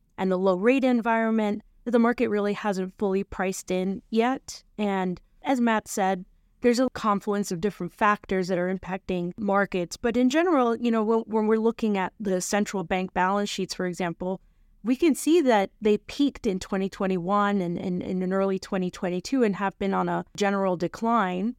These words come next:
That's something that's going to continue to impact markets, uh, and we think to the downside. In the chart pack, as I mentioned, again, great visuals, but you can see the peak with central bank balance sheets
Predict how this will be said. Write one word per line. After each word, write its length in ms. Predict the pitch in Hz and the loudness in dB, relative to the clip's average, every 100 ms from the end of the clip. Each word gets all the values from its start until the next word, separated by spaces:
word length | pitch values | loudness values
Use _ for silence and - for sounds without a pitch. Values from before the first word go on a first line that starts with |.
| - | -2
That's 180 | 262 - | -2 2
something 320 | 311 285 240 | 0 2 2
that's 160 | 214 - | 0 0
going 200 | 214 202 | -2 -2
to 60 | |
continue 440 | - 190 - 202 190 | -2 -4 -2 -2 0
to 200 | 185 202 | -2 -2
impact 400 | 190 - 190 202 | -2 -2 -2 0
markets, 400 | 190 185 180 - | 0 0 -4 -2
uh, 140 | 185 - | -4 -4
and 240 | 190 190 - | -6 -6 -4
we 120 | 202 | -4
think 300 | - 185 180 | -2 -4 -6
to 380 | - 190 175 170 | -4 -2 -2 -2
the 100 | 180 | -4
downside. 840 | 170 185 185 196 190 175 170 165 - - | 0 2 4 2 -2 -4 -4 -6 -8 -2
In 160 | 233 | 4
the 100 | 226 | 4
chart 280 | 220 262 240 | 4 2 0
pack, 280 | - 240 240 | 2 0 0
as 100 | 190 | -2
I 60 | 196 | -2
mentioned, 720 | 202 202 - 202 185 190 202 | 0 -2 -2 -2 -2 -4 -6
again, 360 | 214 165 185 165 | -6 -2 -2 -2
great 260 | 196 185 - _ 214 | -4 -4 -6 _ 0
visuals, 720 | 196 214 208 196 196 208 - - | 4 4 4 2 0 -4 -10 -4
but 180 | 202 | -2
you 100 | 208 | -2
can 140 | 202 190 | -2 -4
see 260 | - 262 | 0 2
the 200 | 233 202 - | 2 0 -4
peak 500 | - 285 226 208 - _ _ | -2 2 2 0 -4 _ _
with 360 | 196 208 190 185 | 0 2 2 -2
central 560 | - - 226 208 202 | -10 -4 -4 -2 -4
bank 260 | 180 185 - | -4 -6 -2
balance 400 | 269 294 226 214 | 2 4 2 -2
sheets 340 | - 202 - | -4 -6 -8